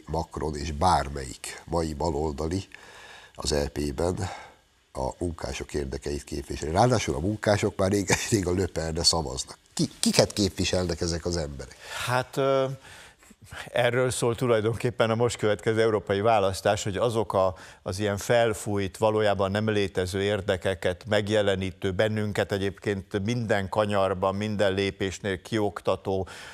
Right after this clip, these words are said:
Speaker 2: tudjuk ezt, hogy mindig úgy néz ki, hogy a nyugat,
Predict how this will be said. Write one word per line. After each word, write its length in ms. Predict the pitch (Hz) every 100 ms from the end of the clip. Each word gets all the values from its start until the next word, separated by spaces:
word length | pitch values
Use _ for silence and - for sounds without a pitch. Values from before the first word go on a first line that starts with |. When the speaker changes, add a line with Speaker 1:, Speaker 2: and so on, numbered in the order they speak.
| -
Speaker 2:
tudjuk 360 | - 123 104 95
ezt, 260 | 101 - -
hogy 260 | 101 98 104 107
mindig 260 | 127 107
úgy 140 | 113 104
néz 200 | 101 98
ki, 80 | 120
hogy 120 | 98
a 60 |
nyugat, 600 | 98 104 101 117 160 -